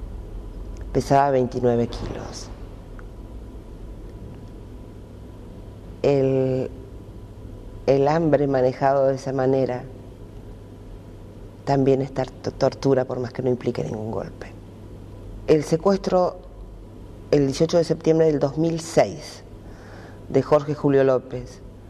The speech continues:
y su posterior, eh, la posterior investigación que hemos realizado,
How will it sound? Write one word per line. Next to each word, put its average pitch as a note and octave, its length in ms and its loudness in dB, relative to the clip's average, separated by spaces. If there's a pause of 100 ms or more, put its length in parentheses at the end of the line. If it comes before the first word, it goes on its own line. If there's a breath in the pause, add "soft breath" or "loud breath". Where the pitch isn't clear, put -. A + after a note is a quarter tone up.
(440 loud breath)
y C#3 280 6
su C3+ 240 0
posterior, C#3 800 4
eh, C#3 420 -2
la C3 80 2
posterior C#3+ 340 6
investigación D3 840 4
que C#3 120 -2
hemos B2+ 240 0
realizado, D3 680 4